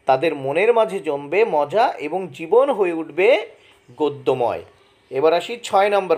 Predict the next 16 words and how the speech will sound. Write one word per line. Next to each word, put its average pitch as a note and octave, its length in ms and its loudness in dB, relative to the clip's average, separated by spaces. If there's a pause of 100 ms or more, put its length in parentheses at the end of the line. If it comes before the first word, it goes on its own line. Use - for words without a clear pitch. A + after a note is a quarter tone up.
প্রশ্ন, - 340 -12 (340)
তার C3+ 220 4
উত্তর C3+ 340 -4
নিয়ে। G2+ 160 -16 (1900)
"সেই D4 360 2
শোকে, B3 480 -2 (460)
সেই D4+ 420 2
শোকে E3+ 420 0
কাল A#3 460 0
বৈশাখীর A3+ 760 -2
ঝড় F#3+ 360 2
উঠল G3 440 0
আকাশে" D#3+ 480 -2 (800)
উদ্ধৃতাংশে G3 920 -2 (140)
কোন C4+ 320 6
শোকের A3 640 0